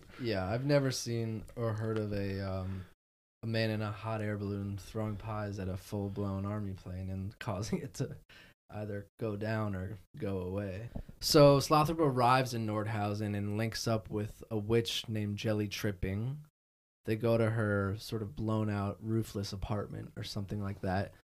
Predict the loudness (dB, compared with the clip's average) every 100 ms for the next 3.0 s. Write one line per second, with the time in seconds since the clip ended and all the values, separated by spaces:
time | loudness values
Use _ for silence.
0 | _ _ _ -6 0 0 0 -2 -4 -4
1 | 2 2 2 0 2 2 2 2 0 -2
2 | -4 -2 -2 0 0 -4 -6 -4 -4